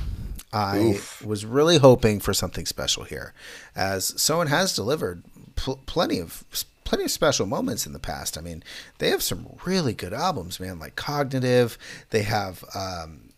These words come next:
Speaker 1: their Leica, Leica, Leikea, uh, Lotus. I mean, the, these albums are f-, like, really good.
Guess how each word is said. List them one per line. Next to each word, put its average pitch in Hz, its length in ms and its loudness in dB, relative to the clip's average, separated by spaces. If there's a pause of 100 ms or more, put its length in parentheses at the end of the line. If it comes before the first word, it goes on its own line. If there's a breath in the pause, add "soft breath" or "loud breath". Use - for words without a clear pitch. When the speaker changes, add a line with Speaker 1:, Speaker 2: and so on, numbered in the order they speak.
(140)
Speaker 1:
their 92 560 -8
Leica, 117 600 0
Leica, 127 480 0
Leikea, 101 880 -2
uh, 87 520 -6
Lotus. 123 640 0
I 107 60 -2
mean, 98 160 -6
the, 117 160 -10
these 104 240 -6
albums 139 320 -4
are 80 120 -8
f-, - 320 -18
like, 73 300 -12
really 80 760 -8
good. 64 380 -12